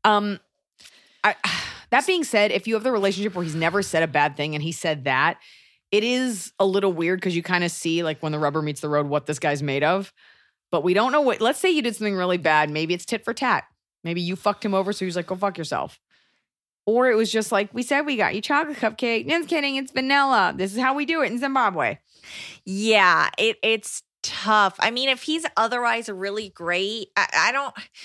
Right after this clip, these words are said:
Speaker 2: she's saying, like, he was disrespectful and she wants him to, to apologize. Did you apologize for the prank? You know, not that it, you need to do an apology to get an apology, but
Speaker 1: This
Speaker 2: I
Speaker 1: is,
Speaker 2: just
Speaker 1: this is weird.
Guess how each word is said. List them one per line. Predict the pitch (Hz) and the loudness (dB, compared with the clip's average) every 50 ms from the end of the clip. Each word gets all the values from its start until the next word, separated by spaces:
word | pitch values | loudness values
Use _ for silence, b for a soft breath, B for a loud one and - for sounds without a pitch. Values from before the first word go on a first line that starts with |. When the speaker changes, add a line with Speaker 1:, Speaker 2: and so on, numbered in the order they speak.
| B B B B B B B | B B B B B B B
Speaker 2:
she's | - - 330 302 | -6 -4 -4 -2
saying, | - 359 330 339 | 0 0 0 2
like, | 320 294 262 | 0 -2 -2
he | - - 277 277 | -2 -4 -4 -4
was | 277 277 - | -4 -4 -2
disrespectful | - 247 240 - 220 202 - - 214 208 208 - - 208 | -2 -2 -2 -2 -4 -4 0 0 0 0 0 -2 -2 -2
and | 202 196 196 | -2 -2 -4
she | - - 214 | -6 -6 -4
wants | 202 208 208 180 - - | -2 -2 -2 -2 -4 -6
him | - 220 214 196 190 190 | -6 -6 -6 -6 -6 -8
to, | - - 220 190 185 180 180 180 175 175 170 - - - | -6 -2 0 0 0 2 0 0 0 0 -2 -4 -6 -6
to | - 220 196 | -2 0 0
apologize. | 180 175 - 196 190 190 190 180 170 175 170 | 0 2 4 4 4 4 4 2 0 0 -4
Did | 170 151 - _ 180 185 | -8 -14 -10 _ -8 -4
you | 190 220 | -2 -4
apologize | 226 214 220 214 202 196 190 175 175 - | -4 0 0 0 0 0 0 -4 -4 -4
for | - 165 | -8 -10
the | 135 - | -10 -10
prank? | - - 196 202 240 294 330 311 - - - - B B B B B B B B B B _ | -6 -2 0 2 2 0 -2 -8 -14 -18 -18 -18 B B B B B B B B B B _
You | - 226 | -2 0
know, | 254 254 | 0 0
not | 247 233 226 233 220 226 | 4 4 4 4 4 2
that | 240 220 | -2 -2
it, | 208 - | -2 -2
you | 214 208 185 | -2 -6 -4
need | 170 180 196 208 196 - | -4 -4 -6 -6 -4 -2
to | - 202 190 180 | -2 -2 -2 -2
do | 180 165 185 190 208 | -2 -2 0 0 0
an | 226 226 | 0 -2
apology | 220 233 226 214 220 208 220 214 | 0 2 4 2 2 2 0 -2
to | 196 196 | -2 -2
get | 170 180 160 147 | 0 0 0 2
an | 190 | 0
apology, | 220 214 - 220 214 214 220 214 202 220 220 220 | -2 0 4 4 4 4 4 2 0 -2 -4 0
but | 190 202 | 0 2
Speaker 1:
This | 190 190 | 4 4
Speaker 2:
I | 392 | 2
Speaker 1:
is, | 349 | 2
Speaker 2:
just | 226 208 208 - | 0 -2 -2 -2
Speaker 1:
this | 240 240 - 262 | -2 -2 -2 -4
is | 247 180 | -4 -4
weird. | 160 156 131 117 127 | -2 -2 -2 -2 -4